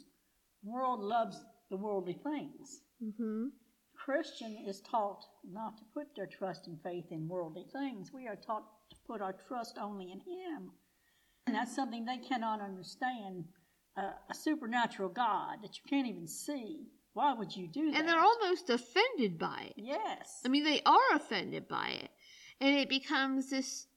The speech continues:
Speaker 2: scenario of where if they can't convince you that you're blatantly,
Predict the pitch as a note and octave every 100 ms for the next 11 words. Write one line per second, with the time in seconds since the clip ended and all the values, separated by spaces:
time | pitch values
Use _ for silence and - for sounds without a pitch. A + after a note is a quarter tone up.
0 | _ - - C#4+ C#4 E4+ F4 C4 B3+ A#3+
1 | - A#3 A#3 B3+ B3 A#3+ A#3+ - _ _
2 | _ _ - C4+ C4+ B3 - D4 G4 E4+
3 | - D4 C4+ C#4 C4+ C#4 B3+ A#3 G#3+ -
4 | - _ A3 A#3 A3 G3+ F#3+ - - A#3+
5 | C4 G#3 F#3+ G#3 G#3 G3+ G3